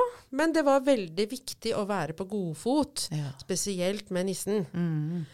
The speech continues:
Speaker 1: Ikke sant? Det er jo litt, eh, og det kan man jo kanskje også si er å trekke tilbake igjen til, til førkristen tid, til, til offring.
Speaker 2: Mhm.
Speaker 1: Ikke sant? Man, man måtte offre litt også til nissen på julaften.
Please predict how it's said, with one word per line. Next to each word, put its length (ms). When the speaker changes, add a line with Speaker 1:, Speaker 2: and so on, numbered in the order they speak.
Speaker 1:
Ikke 160
sant? 300
Det 240
er 160
jo 80
litt, 340
eh, 340
og 120
det 140
kan 100
man 100
jo 60
kanskje 340
også 220
si 260
er 120
å 100
trekke 300
tilbake 480
igjen 180
til, 400
til 380
førkristen 640
tid, 440
til, 260
til 240
offring. 420
Speaker 2:
Mhm. 240
Speaker 1:
Ikke 60
sant? 180
Man, 240
man 160
måtte 280
offre 420
litt 180
også 360
til 120
nissen 500
på 100
julaften. 680